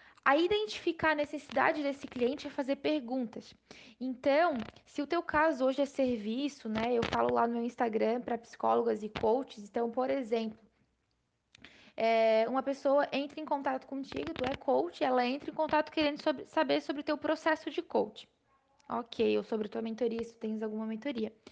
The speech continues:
O que que é importante, é legal fazer? Tu fazer perguntas. Qual que é o teu objetivo? Essa é uma pergunta clássica que eu sempre faço. Ah,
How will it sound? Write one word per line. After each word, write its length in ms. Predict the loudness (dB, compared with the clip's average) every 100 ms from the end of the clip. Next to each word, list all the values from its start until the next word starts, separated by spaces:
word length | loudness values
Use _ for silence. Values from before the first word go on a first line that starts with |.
| -20 -20 -20 -16 -10
O 60 | -4
que 140 | -2
que 120 | 2 4
é 220 | 4 0
importante, 720 | -4 -4 2 4 4 2 4
é 40 |
legal 280 | 4 6 4
fazer? 320 | 4 2 2
Tu 100 | 0
fazer 200 | 0 -2
perguntas. 680 | 0 0 0 -6 -6 -12 -12 _ _ _ _ _ -20 -20 -4
Qual 140 | -2
que 100 | 0
é 20 | 2
o 20 |
teu 140 | 2
objetivo? 640 | 2 0 -2 -4 -4 -2 -2
Essa 140 | -2
é 40 |
uma 80 | -4
pergunta 360 | -2 -4 -2 -6
clássica 480 | 2 2 2 -2 -8
que 100 | -6
eu 40 |
sempre 320 | -8 -8 -8 -4
faço. 280 | -4 -4 -8 -18 _ -20 -16 -8
Ah, 200 | -4